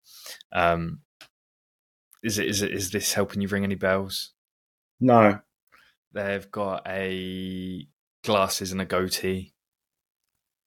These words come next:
Speaker 1: Very popular back in the day,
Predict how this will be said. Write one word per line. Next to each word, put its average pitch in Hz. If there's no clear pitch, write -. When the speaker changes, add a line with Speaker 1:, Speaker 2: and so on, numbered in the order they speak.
Speaker 1:
Very 98
popular 90
back 85
in 90
the 85
day, 85